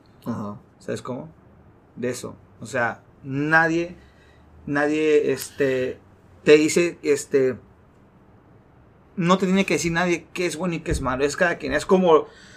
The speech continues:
Speaker 2: como lo, como lo leí con el, un filósofo que es el filósofo Nietzsche, decía el vato, fíjate. Decía que, que la responsabilidad, güey, es ens-, es esencial en el, en el ser humano, güey.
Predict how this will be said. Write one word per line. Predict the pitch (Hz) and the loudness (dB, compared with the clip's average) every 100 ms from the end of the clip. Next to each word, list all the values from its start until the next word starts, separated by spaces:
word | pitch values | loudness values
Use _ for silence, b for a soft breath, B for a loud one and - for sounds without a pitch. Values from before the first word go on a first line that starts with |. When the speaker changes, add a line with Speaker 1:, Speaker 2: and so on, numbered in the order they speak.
| B B - - | B B -18 -6
Speaker 2:
como | 170 165 | -2 2
lo, | 160 156 151 147 151 - | 4 6 6 4 2 -6
como | 165 165 | -10 -4
lo | 160 | -2
leí | 160 165 180 | 0 -2 0
con | 196 170 - - | 0 0 -6 2
el, | 151 156 151 - | 6 6 4 0
un | 180 180 | 0 2
filósofo | 190 185 202 196 214 208 | 2 2 2 4 4 4
que | 185 165 135 | 0 0 2
es | 147 185 | 2 2
el | 175 | -2
filósofo | 147 170 165 160 147 | -2 -4 -4 -2 -2
Nietzsche, | 151 156 175 | -2 -2 2
decía | 151 131 151 | 2 4 2
el | 151 | 2
vato, | 147 147 - 113 | 4 2 2 -8
fíjate. | - 135 127 107 - _ B B B B B - | -6 -4 -4 -6 -16 _ B B B B B -4
Decía | 143 135 156 156 | -2 0 0 0
que, | 190 180 175 - - _ _ _ _ _ - - - _ - - | 2 2 0 -4 -20 _ _ _ _ _ -20 -20 -20 _ -10 0
que | |
la | 170 165 | 4 4
responsabilidad, | 160 170 156 151 151 170 196 | 0 -4 -2 0 2 2 2
güey, | 196 190 | 2 2
es | 196 | 0
ens-, | 180 139 143 | -2 -2 -4
es | - - 151 | -4 -6 -4
esencial | 185 - 139 127 170 170 | -2 -2 -4 -2 0 0
en | 180 147 | 0 0
el, | 135 | -2
en | 139 135 | -2 -6
el | 131 | -4
ser | 151 | 0
humano, | 151 143 156 185 | 0 0 -2 -2
güey. | 135 | -6